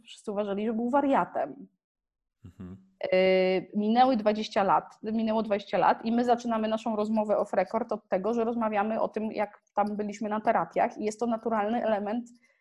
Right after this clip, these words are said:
Speaker 1: życia świadomego człowieka, który m-, musi się nauczyć swój materiał psychiczny ogarniać, nie? Ktoś go musi tego nauczyć, to nie jest do zrobienia samemu.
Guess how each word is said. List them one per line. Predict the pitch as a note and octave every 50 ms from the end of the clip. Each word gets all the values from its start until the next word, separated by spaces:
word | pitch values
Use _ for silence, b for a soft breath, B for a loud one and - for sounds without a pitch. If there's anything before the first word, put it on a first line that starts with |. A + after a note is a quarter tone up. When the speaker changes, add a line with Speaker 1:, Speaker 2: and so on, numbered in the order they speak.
| b b
Speaker 1:
życia | G#3 G#3+ A3 A3 A3+ B3+ A3+
świadomego | A#3 - - A3 A3 A3 A3 A3 G#3+ A3 G#3+
człowieka, | - - A3+ G#3 G3+ F3 E3+ - G3+ A#3
który | - - A3+ G#3+ A#3
m-, | A#3 A#3+ A3 G#3 -
musi | A3 A#3+ B3 C4 C#4 C4+ C#4 - B3+
się | - C#4+ C4
nauczyć | C4+ B3 - A#3 A#3 - B3 - - -
swój | - - - - C4 B3
materiał | B3 B3 A#3+ B3 A#3 A#3 A#3 A#3
psychiczny | A#3 - A3+ - A3+ - - A#3+ A3+
ogarniać, | A3 G#3+ F#3+ E3+ D#3+ D#3+ - - - _ - _ -
nie? | A3+ B3+ C4
Ktoś | - - C#4+ C#4+ B3+
go | B3+ C4
musi | B3+ B3+ A#3+ C4
tego | A#3 C4 A#3 C4
nauczyć, | B3+ B3 A3+ B3+ B3+ - A#3+ A#3+ -
to | - A#3+
nie | A#3+ B3+ A#3+
jest | A3+ A3
do | A#3 A3
zrobienia | A3 A3 G#3 G#3+ G3 G3 F#3+
samemu. | - - F#3+ F#3 F#3 - - -